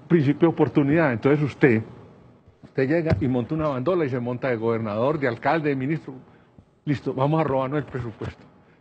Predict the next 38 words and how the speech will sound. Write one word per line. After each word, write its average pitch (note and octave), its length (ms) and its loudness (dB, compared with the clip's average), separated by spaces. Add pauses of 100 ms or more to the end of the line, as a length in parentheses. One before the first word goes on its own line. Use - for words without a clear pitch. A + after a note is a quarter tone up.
Se D#3 160 2
lo C#3 140 2
roba. D3 380 2 (840)
Robe E3 340 2
bastante A3 520 2
para F3 160 0
que D3+ 100 -2
tenga C3 380 -2 (300)
suficiente E3+ 640 -4
dinero G3 320 -4
para C#3 300 -6 (420)
pagar D3 320 -4
fiscales G3+ 580 -8 (120)
y - 60 -8
jueces D3+ 360 -4 (300)
para - 120 -8
que C3+ 80 -4
lo B2+ 60 -4
manden C3 240 -6
para C3+ 180 -8
la B2 60 -12
casa. G#2+ 300 -14 (200)
Eso C#3+ 120 0
hay F#3+ 60 2
que F#3 100 2
pagarlo D#3+ 420 2
y D#3 40 2
de C#3+ 100 0
contado, C#3 400 0
Nacho. D3+ 320 -4 (280)
Pagar E3+ 320 4
buenos G#3+ 400 2
abogados F#3 540 2
influyentes E3+ 560 0
que F3 100 2
lo D#3 100 2
lleven D#3 260 2
allá, D#3 360 2